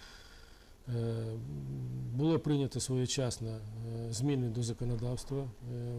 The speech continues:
були внесені зміни до статті п'ятдесят п'ятої Бюджетного кодексу, е, стосовно захищених статей державного бюджету. І зараз є, м,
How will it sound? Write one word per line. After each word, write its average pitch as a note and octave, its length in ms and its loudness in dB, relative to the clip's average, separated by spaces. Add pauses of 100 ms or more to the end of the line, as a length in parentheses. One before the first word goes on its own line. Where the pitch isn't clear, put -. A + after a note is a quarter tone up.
(140)
були C#3 180 4
внесені B2+ 760 2
зміни B2 340 2
до A2+ 120 0
статті B2+ 300 -2
п'ятдесят A#2+ 340 -2
п'ятої B2 340 -2
Бюджетного A#2+ 560 0
кодексу, A2+ 460 -2 (840)
е, A2+ 40 -4
стосовно A#2+ 540 0
захищених A2+ 600 0
статей D3 440 0 (400)
державного C#3 420 2
бюджету. C3+ 520 0 (540)
І B2+ 180 4
зараз C3+ 440 2
є, C3+ 180 4
м, B2+ 100 2